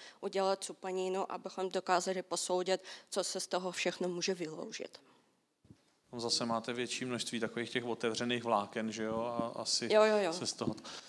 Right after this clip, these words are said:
Speaker 2: vidíte problém, že pro životní prostředí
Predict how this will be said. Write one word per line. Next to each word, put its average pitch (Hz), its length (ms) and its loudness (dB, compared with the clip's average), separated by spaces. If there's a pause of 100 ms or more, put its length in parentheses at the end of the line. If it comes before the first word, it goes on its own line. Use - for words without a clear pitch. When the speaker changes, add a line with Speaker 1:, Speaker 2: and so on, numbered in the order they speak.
(160)
Speaker 2:
vidíte 156 340 0
problém, 175 360 2
že 170 120 0
pro 156 320 -2
životní 156 420 -2
prostředí 160 840 -2